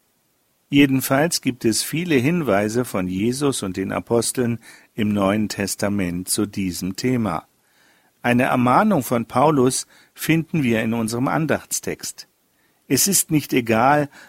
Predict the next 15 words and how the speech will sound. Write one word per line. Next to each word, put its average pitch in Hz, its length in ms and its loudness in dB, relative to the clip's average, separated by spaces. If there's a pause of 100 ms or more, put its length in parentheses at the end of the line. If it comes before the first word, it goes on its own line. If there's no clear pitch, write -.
(120)
was 147 420 2
und 117 300 -2
wie 165 220 -2
wir 110 220 2
als 110 220 -2
Christen - 500 -2
miteinander 110 600 0
reden, 123 420 -2 (460)
weil 123 180 2
sich 131 220 -4
daran 175 520 2
unsere 135 300 -2
Beziehung 123 680 0
zu - 120 -4
Mitmenschen 120 800 -2